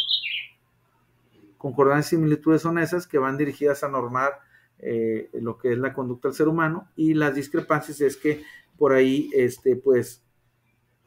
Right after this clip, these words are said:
las normas, eh, morales, cada quien las va creando de manera interna. Las normas, eh, religiosas, como dice el artículo veinticuatro, pues tenemos derecho,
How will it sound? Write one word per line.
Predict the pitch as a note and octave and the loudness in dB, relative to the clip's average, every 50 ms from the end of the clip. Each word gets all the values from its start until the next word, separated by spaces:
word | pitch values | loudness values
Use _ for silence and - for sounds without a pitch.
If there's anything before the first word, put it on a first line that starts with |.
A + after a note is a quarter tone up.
| _ _ _ _ _ _ | _ _ _ _ _ _
las | - C3+ C3 B2 | -4 -4 -2 -2
normas, | B2 B2 B2+ B2+ B2 B2+ C3+ C#3 C#3 C#3 C3 B2 B2 - _ - | -2 0 0 0 0 -2 -2 -2 -2 -2 -4 -4 -8 -12 _ -8
eh, | - B2 A#2+ A#2 A2+ A2+ A2+ | -4 -2 -2 0 0 0 -2
morales, | A#2 B2+ C3 C3+ C#3 C3+ C3 C3 C3+ C#3+ - _ _ _ _ _ _ _ _ _ | -2 -2 -2 0 2 2 2 2 0 -2 -6 _ _ _ _ _ _ _ _ _
cada | - C#3 C3 B2+ C3 B2+ | -2 0 2 2 2 2
quien | B2+ - C3 B2+ B2+ | 0 -4 -4 -2 -2
las | B2+ A#2+ | -2 0
va | A#2+ A#2+ A#2 | -2 -2 -2
creando | - B2+ C3 B2+ B2 B2 B2 B2 B2+ C3 B2+ | -2 -2 0 0 0 0 0 0 0 0 0
de | B2 A#2 | 0 0
manera | A2 A2 G#2+ A2+ A2+ A#2 B2 | 0 -2 -2 -2 -2 -2 -2
interna. | B2+ B2 - D#3 C#3+ C3+ C3 C3+ C#3+ D3 D#3 - _ _ _ _ _ - | -2 -2 0 2 2 2 2 0 -6 -8 -10 -12 _ _ _ _ _ -8
Las | C3 B2+ B2 | -6 -4 -2
normas, | B2 B2 A#2+ A#2+ A#2+ B2+ B2+ B2+ B2+ B2 - - - | -2 0 0 0 -2 -2 -2 -4 -4 -6 -8 -8 -2
eh, | - B2 A#2 A2+ A2 A2 G#2+ G#2 G#2 G#2 G#2 A2 - _ _ _ _ _ _ | 0 2 2 2 0 0 0 -2 -2 -4 -4 -6 -10 _ _ _ _ _ _
religiosas, | - C3 C3 B2+ B2+ - - C#3 B2+ A#2+ B2+ C3+ - | 2 2 2 2 0 2 4 4 4 4 0 -8 -10
como | - C3+ B2+ | -8 -8 -6
dice | B2 A#2+ - | -6 -4 -4
el | C3+ C3 | -2 -2
artículo | A#2+ A#2+ - B2+ - C3+ C3 C3 | -2 -4 -6 -12 -6 -2 0 0
veinticuatro, | C3+ C3 - D#3+ D3+ - D#3+ D3 D3 - - D#3+ D#3+ - - - - _ _ _ | 0 0 -4 -6 -4 -2 0 0 0 -2 -4 -8 -8 -8 -14 -18 -18 _ _ _
pues | - C3+ B2+ - | -10 -10 -8 -6
tenemos | C3 B2 B2 A#2+ A#2+ B2+ B2+ | -6 -4 -4 -2 -2 -2 0
derecho, | B2+ B2+ A#2+ A#2+ A#2 A#2 - C#3+ C3+ C#3 _ | 0 2 2 2 0 0 -2 -4 -4 -4 _